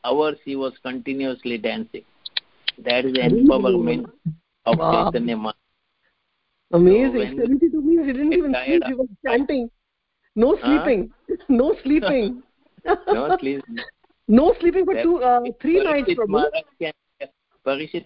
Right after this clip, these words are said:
Speaker 1: Maharaj can hear seven days, seven nights. No
Speaker 2: Yes.
Speaker 1: thirst, no
Speaker 2: Yes,
Speaker 1: hungry.
Speaker 2: yes.
Speaker 1: And, uh, you know,
Speaker 2: Amazing
Speaker 1: Sukhdev Goswami
Speaker 2: devotee.
Speaker 1: never asked,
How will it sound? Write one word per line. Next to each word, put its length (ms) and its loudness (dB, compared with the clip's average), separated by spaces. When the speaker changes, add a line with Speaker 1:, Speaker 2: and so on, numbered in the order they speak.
Speaker 1:
Maharaj 400 -4
can 140 -8
hear 340 -4
seven 340 -6
days, 240 0
seven 340 -4
nights. 280 -4
No 280 2
Speaker 2:
Yes. 220 8
Speaker 1:
thirst, 300 0
no 340 -12
Speaker 2:
Yes, 340 -8
Speaker 1:
hungry. 520 -6
Speaker 2:
yes. 160 -10
Speaker 1:
And, 300 -6
uh, 320 -2
you 180 -12
know, 380 -4
Speaker 2:
Amazing 320 6
Speaker 1:
Sukhdev 200 4
Goswami 240 2
Speaker 2:
devotee. 240 -8
Speaker 1:
never 180 -4
asked, 320 -8